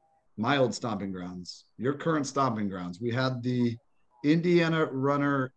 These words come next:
Invite, I believe is the official one. It's our Fort Wayne meet. We had our Fort Wayne meet last weekend.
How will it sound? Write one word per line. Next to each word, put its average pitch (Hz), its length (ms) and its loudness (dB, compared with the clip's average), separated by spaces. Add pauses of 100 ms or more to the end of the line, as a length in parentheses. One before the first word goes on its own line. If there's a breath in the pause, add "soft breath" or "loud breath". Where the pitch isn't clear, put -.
(360)
Invite, 156 600 2
I 139 80 -4
believe 135 300 0
is 131 140 -2
the 131 100 0
official 135 380 -2
one. 135 300 2
It's 151 120 0
our 147 80 4
Fort 156 220 2
Wayne 120 200 4
meet. 92 220 -2
We 110 60 -2
had 113 80 0
our 113 60 -4
Fort - 220 -2
Wayne 123 180 2
meet 120 240 2 (500)
last 120 580 0 (140)
weekend. 131 600 2